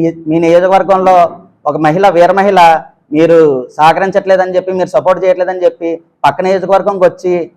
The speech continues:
ఆవిడ పని ఆవిడ చేసుకుంటున్నారు. అది ని-, నిబద్ధత అంటే, ఒక పార్టీ పట్ల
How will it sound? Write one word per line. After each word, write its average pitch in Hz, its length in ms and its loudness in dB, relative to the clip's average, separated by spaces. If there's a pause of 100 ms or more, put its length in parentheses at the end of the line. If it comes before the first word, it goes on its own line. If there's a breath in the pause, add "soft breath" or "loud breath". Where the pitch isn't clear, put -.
(180)
ఆవిడ 165 220 4
పని 185 160 2
ఆవిడ 190 200 2
చేసుకుంటున్నారు. 160 480 -2 (140)
అది 165 220 0
ని-, 160 140 -4 (140)
నిబద్ధత 156 440 -2
అంటే, 151 200 -4 (440)
ఒక 143 120 -2
పార్టీ 151 360 2
పట్ల 185 300 -2